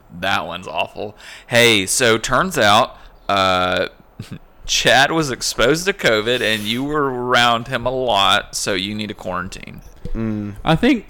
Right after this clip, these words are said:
Speaker 3: I think the hardest one for me would be, like, if someone was like, "I need you to tell this person that I was with that I have an S T D and they should probably go get tested."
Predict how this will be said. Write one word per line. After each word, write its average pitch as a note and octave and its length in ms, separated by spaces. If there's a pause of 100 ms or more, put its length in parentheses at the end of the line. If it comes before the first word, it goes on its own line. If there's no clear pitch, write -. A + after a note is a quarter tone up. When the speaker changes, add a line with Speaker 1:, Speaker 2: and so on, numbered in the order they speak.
(100)
Speaker 3:
I D3+ 120
think E3+ 200
the C#3 120
hardest B2+ 400
one A#2+ 160
for A#2 140
me A2+ 220
would A2 160
be, A2+ 160
like, G#2+ 240
if A2 80
someone A2 300
was G#2+ 120
like, G#2+ 200
"I A2 80
need A2+ 200
you G#2+ 160
to G2+ 80
tell G#2+ 220
this G#2 120
person G#2+ 380
that G#2 100
I G#2 140
was G#2 200
with G2 300
that G#2 80
I G#2 100
have G2+ 260 (600)
an A2 120
S G#2 180
T A2 80
D G#2+ 240
and A2 80
they G#2+ 80
should - 180
probably G#2+ 280
go A2 140
get G#2+ 180
tested." A#2 500